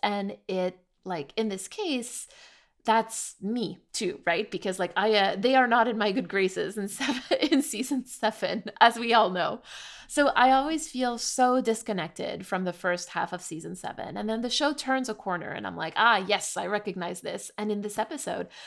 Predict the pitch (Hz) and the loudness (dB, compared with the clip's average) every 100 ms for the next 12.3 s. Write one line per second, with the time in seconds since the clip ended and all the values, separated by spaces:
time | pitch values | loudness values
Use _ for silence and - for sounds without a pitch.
0 | - 180 180 - 240 247 202 - 226 185 | -8 -6 0 4 4 4 -6 -8 -8 -8
1 | 185 180 208 262 226 196 208 - - 208 | -10 -2 6 6 6 -2 -4 -4 -6 -6
2 | 196 196 - 208 - _ - - - _ | -6 -6 -4 -4 -4 _ -20 -20 -20 _
3 | _ 190 226 247 240 247 233 - - - | _ -10 -4 -2 -2 -6 -6 -10 -12 -14
4 | _ _ _ _ _ _ - 202 240 254 | _ _ _ _ _ _ -12 0 4 6
5 | 247 247 - - 240 233 - 233 294 339 | 4 0 -18 -8 -2 -2 0 -2 0 0
6 | 269 285 - 190 170 180 196 185 196 220 | 0 0 0 0 0 -4 -6 -4 -4 -2
7 | 180 - 190 - 208 190 196 190 - 196 | -2 -4 -8 -6 -4 -2 -4 -8 -6 -4
8 | 196 190 190 180 180 185 _ _ - 254 | -4 -4 -2 -2 -2 -6 _ _ -4 -2
9 | 247 294 349 285 233 214 196 - - 214 | 0 -2 -2 -2 -4 -4 -6 -6 -6 -8
10 | 180 - - - - 190 190 190 185 220 | -8 -8 -6 -4 -2 -2 -2 -6 -6 -4
11 | 220 240 - 208 196 185 208 233 262 233 | -4 -4 -10 -10 -6 -4 -4 -4 -6 -4
12 | 196 190 | -6 -6